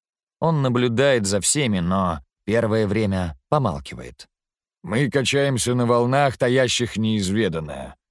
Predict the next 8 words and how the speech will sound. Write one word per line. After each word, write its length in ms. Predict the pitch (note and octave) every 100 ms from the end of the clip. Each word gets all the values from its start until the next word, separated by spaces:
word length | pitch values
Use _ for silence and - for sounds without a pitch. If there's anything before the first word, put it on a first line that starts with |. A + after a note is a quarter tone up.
| _ _ -
начинает 520 | G#2 F2+ A2 F#2 E2+
капитан. 480 | - F#2+ - E2+ C#2 - _ _ _
"В 100 | -
темной, 680 | G#2 G#2 G2 F2 D#2 D2 D#2+
дробящей 640 | F#2 G#2 B2+ A2+ - A2+
кости 480 | - C#3+ C3+ - A#2+
глубине 600 | G#2+ A#2 G#2+ G#2+ B2+ A#2
скрываются 960 | G#2+ A2+ A2+ B2 A#2 G2 - G#2 F2